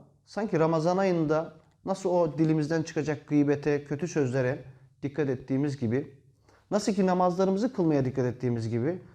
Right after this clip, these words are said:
nasıl ki o tozlanmış raftan aldığımız Kur'an-ı Kerim'i bir ay süreliğine açtığımız gibi bütün bir zamanımızı, senemizi aslında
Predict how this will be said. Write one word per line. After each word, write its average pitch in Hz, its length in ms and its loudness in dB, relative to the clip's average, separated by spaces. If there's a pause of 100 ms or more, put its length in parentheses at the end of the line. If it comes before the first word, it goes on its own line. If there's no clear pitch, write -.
(260)
nasıl 277 220 0
ki 220 140 4
o 220 180 6
tozlanmış 202 560 2
raftan 190 280 0
aldığımız 180 400 2
Kur'an-ı 175 340 0
Kerim'i 170 400 0
bir 196 120 4
ay 175 140 6
süreliğine 151 480 0
açtığımız 160 600 -2
gibi 139 340 0 (800)
bütün 175 540 2
bir 156 80 2
zamanımızı, 131 720 2
senemizi 131 640 -4
aslında 135 560 -4